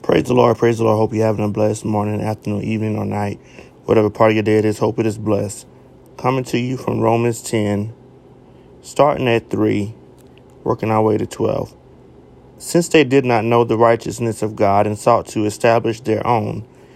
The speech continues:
they did not submit to God's righteousness. Christ is the culmination of the law,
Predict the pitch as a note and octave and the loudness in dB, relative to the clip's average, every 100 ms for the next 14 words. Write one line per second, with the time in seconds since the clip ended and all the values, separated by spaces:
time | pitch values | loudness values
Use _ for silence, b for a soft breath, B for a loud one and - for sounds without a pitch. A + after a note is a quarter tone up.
0 | B - A#2 B2+ B2 B2+ G#2 - A#2 A#2 | B -2 2 2 2 2 0 0 0 0
1 | - - G#2+ A2+ A2 A2 G#2 A2 F#2+ - | -2 -4 0 2 2 2 -2 -2 -8 -8
2 | G2+ F#2+ - - - - - - - - | -8 -8 -14 -20 -20 -20 -20 -20 -20 -20
3 | - - - - - - - C3+ D3+ D3 | -20 -20 -20 -20 -20 -12 0 2 2 0
4 | - A#2 A2 - C3 B2 A#2 A#2 A2 A2+ | -2 -2 -2 0 2 2 2 0 -2 0
5 | G#2+ G#2 G2+ A2 G2 G2 | 0 0 2 2 2 -2